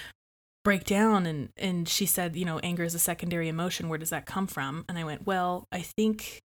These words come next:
the response is that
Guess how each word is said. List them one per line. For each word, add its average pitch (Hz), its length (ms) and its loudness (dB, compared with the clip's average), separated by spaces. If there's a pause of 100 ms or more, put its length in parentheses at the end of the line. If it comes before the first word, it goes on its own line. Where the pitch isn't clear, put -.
(160)
the 180 80 0
response 165 840 2
is 170 580 2 (360)
that 170 340 -4